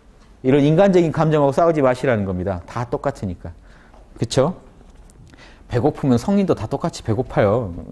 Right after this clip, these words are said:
그러니까 잘 드시잖아요. 그래서, 근데 이런 욕망하고 싸우면 안 돼요. 부족한 거는 성령이지 욕망이 아니에요.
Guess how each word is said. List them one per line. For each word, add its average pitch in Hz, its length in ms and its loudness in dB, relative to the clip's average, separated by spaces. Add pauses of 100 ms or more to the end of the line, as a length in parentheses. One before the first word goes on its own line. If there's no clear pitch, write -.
(460)
그러니까 131 200 -12
잘 120 320 -8
드시잖아요. 110 640 -2
그래서, 98 260 -8 (460)
근데 151 140 0
이런 220 280 4
욕망하고 214 480 4
싸우면 233 400 4
안 131 160 0
돼요. 117 480 2 (340)
부족한 214 420 0
거는 175 200 4
성령이지 208 600 2
욕망이 143 460 2
아니에요. 98 640 -2